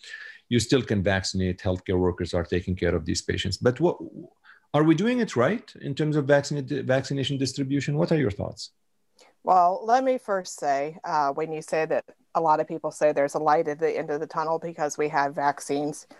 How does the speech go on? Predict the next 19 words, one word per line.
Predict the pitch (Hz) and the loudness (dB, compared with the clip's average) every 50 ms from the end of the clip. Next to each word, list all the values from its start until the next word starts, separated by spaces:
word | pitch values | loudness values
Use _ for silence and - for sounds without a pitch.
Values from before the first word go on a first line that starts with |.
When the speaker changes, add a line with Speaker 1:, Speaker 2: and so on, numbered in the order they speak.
| - - - - _ _ | -20 -20 -20 -20 _ _
Speaker 2:
Vaccines | - 196 220 247 - - - 208 202 196 185 - - | 4 4 4 4 2 -2 -4 -4 -4 -4 -6 -8 -6
will | - 170 | -4 -4
never | 165 175 170 165 165 160 160 160 160 | -4 -2 0 0 0 2 0 -2 -2
get | 160 147 135 127 | 0 0 2 2
us | 101 131 - - | 2 2 0 -2
to | - 151 | -6 -4
the | 131 - | -4 -2
end | - 135 147 143 | -2 -2 0 0
of | 143 135 | 0 -2
the | 127 | -2
tunnel. | - - 90 - - - - - _ _ _ _ _ _ - | -2 -2 -2 -2 -2 -6 -10 -10 _ _ _ _ _ _ -2
Uh, | - 160 | 2 4
what | 175 175 135 | 4 4 4
will | 170 175 | 2 0
get | 170 185 185 190 | 2 2 2 4
us | 208 202 - | 2 0 0
to | - 175 165 | -2 -2 0
the | 165 151 | 0 -2
tunnel, | - - 160 156 156 147 143 - - | 0 0 2 2 4 2 2 2 0